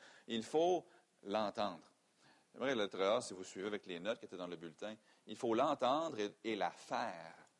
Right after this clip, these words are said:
entendre. L'apôtre Paul a pris sa responsabilité au sérieux. Il a fait entendre la parole de Dieu. Il dit,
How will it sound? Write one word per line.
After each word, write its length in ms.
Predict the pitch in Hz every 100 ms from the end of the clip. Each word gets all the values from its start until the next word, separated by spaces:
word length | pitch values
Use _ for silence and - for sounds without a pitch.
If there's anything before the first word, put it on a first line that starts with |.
| _ -
entendre. 500 | 85 80 85 - - _ _ _ _ _ -
L'apôtre 320 | 120 135 147
Paul 180 | 196 196
a 60 | 110
pris 160 | 139
sa 100 | 131
responsabilité 680 | 110 104 120 113 104 98 -
au 120 | 110
sérieux. 360 | - 90 104 117
Il 120 | 101
a 100 | 92
fait 480 | - - 175 165 -
entendre 680 | 143 151 139 131 104 76 - - - -
la 180 | 95 95
parole 360 | 101 95 104
de 0 |
Dieu. 180 | 90 117
Il 100 | 110
dit, 280 | 95 135 165